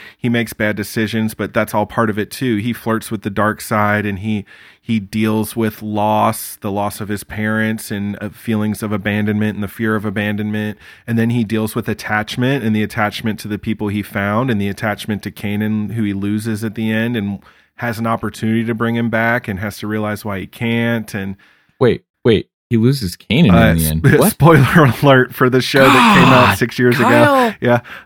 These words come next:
Speaker 1: Um,
Speaker 2: Damn it.
Speaker 1: so I,
Speaker 2: Sorry.
Speaker 1: but, you know, all these things that Anakin dealt with that led him to the dark side, and, and the, the things that Luke dealt with and learning how to be a Jedi, even though there were no other Jedi.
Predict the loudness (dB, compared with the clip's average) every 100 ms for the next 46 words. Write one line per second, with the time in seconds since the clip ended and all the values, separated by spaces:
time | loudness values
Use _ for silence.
0 | -4 2 4 4 2 2 4 6 6 2
1 | -4 -8 -8 -12 _ _ _ -20 -6 0
2 | 2 4 2 2 -4 -8 -2 0 0 -4
3 | _ -6 0 2 4 4 4 4 2 0
4 | -4 -2 -2 -4 -4 0 0 0 _ _
5 | _ _ _ _ -4 0 0 0 -2 0
6 | 2 2 2 -2 0 -2 2 2 2 -2
7 | -2 -2 2 2 2 -2 0 2 2 2
8 | 0 -2 -4 -10 -20 -6 0 0 0 -2
9 | -4 -6 -6 -4 -2 -2 -2 -2 -2 -6
10 | -8 0 0 2 0 2 2 2 0 0
11 | 0 0 2 2 0 2 2 2 2 0
12 | 0 0 0 2 2 0 0 0 0 0
13 | 0 0 0 0 0 0 -2 -2 0 2
14 | 2 0